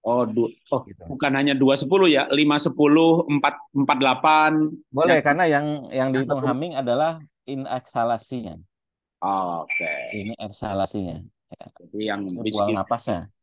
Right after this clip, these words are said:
Speaker 2: Ya,
Speaker 1: yang
Speaker 2: buang napasnya.
Speaker 1: yang satu banding dua lebih bagus.
Speaker 2: Satu banding dua lebih bagus, boleh pakai lima lima juga boleh, lima lima pakai humming juga boleh. Tinggal mana yang senyamannya, karena humming itu hanya menghitung dari buang napasnya saja.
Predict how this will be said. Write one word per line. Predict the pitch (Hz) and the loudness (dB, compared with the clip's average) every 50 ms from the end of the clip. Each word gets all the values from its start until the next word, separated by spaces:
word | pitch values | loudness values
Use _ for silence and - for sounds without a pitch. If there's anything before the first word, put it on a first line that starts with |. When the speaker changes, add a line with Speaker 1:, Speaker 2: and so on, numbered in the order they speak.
| _ _ _ _ _ | _ _ _ _ _
Speaker 2:
Ya, | - 110 110 107 | -2 0 2 2
Speaker 1:
yang | 104 95 | 2 0
Speaker 2:
buang | 95 101 98 | 0 -2 -2
napasnya. | 104 101 98 - - 101 - - - 95 82 82 90 - - _ _ _ | -2 -2 -4 -4 -6 -8 -8 -8 -8 -8 -8 -10 -12 -16 -20 _ _ _
Speaker 1:
yang | - 107 113 | -8 -8 -8
satu | 113 - 120 110 - - 117 | -6 -6 -6 -6 -4 -4 -2
banding | 107 110 110 113 113 110 | -2 -2 0 0 0 0
dua | 113 120 131 135 131 117 | 2 2 2 4 2 2
lebih | 98 113 110 110 107 | 0 0 0 -2 -2
bagus. | 98 104 101 107 107 101 - - - - _ _ _ _ _ _ _ _ _ | -2 -2 -2 -2 -4 -6 -6 -10 -12 -14 _ _ _ _ _ _ _ _ _
Speaker 2:
Satu | - 107 98 110 | -6 -6 -4 -2
banding | 104 107 107 110 127 | -2 -2 0 0 0
dua | 135 127 117 | 0 -2 -2
lebih | 107 104 | -2 -2
bagus, | 98 104 113 131 147 165 180 190 - | -2 -2 -2 -2 -2 -2 -4 -6 -8
boleh | 110 95 92 98 98 | -8 -6 -6 -6 -4
pakai | - 101 - 117 | -6 -6 -6 -6
lima | 104 104 104 104 107 | -6 -4 -4 -2 -2
lima | 104 110 113 139 196 | -2 -2 -4 -4 -6
juga | 196 175 151 135 | -6 -6 -6 -6
boleh, | 135 160 156 143 135 127 123 | -6 -6 -6 -6 -6 -8 -8
lima | 117 113 110 107 | -10 -10 -10 -10
lima | 104 107 110 123 | -10 -10 -10 -10
pakai | 120 123 110 110 107 | -12 -12 -12 -10 -8
humming | 110 104 117 131 147 139 | -8 -8 -8 -8 -8 -8
juga | 110 98 90 | -8 -8 -8
boleh. | 85 85 82 82 80 80 82 85 82 82 | -8 -8 -10 -10 -10 -12 -14 -16 -18 -14
Tinggal | - 101 95 101 101 | -10 -6 -4 -2 -2
mana | 98 98 101 117 131 | -2 -4 -6 -6 -8
yang | 123 | -8
senyamannya, | - 107 104 101 95 98 95 92 90 | -8 -8 -6 -6 -6 -6 -8 -10 -8
karena | - 117 117 135 | -8 -8 -8 -6
humming | 143 131 117 117 123 120 123 | -6 -6 -6 -6 -6 -8 -8
itu | - 151 | -8 -8
hanya | 135 127 | -8 -6
menghitung | 123 123 117 110 117 107 - 147 139 127 | -8 -8 -10 -10 -10 -12 -10 -10 -8 -8
dari | 107 95 95 110 | -6 -6 -6 -8
buang | 104 92 95 90 90 92 | -8 -8 -8 -8 -8 -10
napasnya | 90 - - 95 - - 104 95 | -10 -10 -10 -12 -10 -10 -12 -10
saja. | 90 90 80 85 87 - | -10 -12 -12 -14 -16 -16